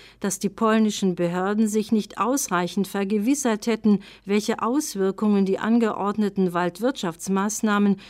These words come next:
für das Natura zweitausend Gebiet nach sich ziehen werden und forderte die polnischen Behörden auf, den Holzeinschlag zu stoppen.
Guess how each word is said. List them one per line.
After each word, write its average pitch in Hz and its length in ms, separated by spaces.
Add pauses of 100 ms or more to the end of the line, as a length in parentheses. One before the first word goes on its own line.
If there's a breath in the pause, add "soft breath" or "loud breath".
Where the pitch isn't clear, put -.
(140 loud breath)
für 220 220
das 208 180
Natura 214 540
zweitausend 196 680
Gebiet 190 440
nach 208 240
sich - 260
ziehen 220 400
werden 202 380 (240 loud breath)
und 190 160
forderte 226 560
die 185 140
polnischen 202 600
Behörden 190 480
auf, 208 360
den 208 200
Holzeinschlag 170 920
zu 233 140
stoppen. 160 540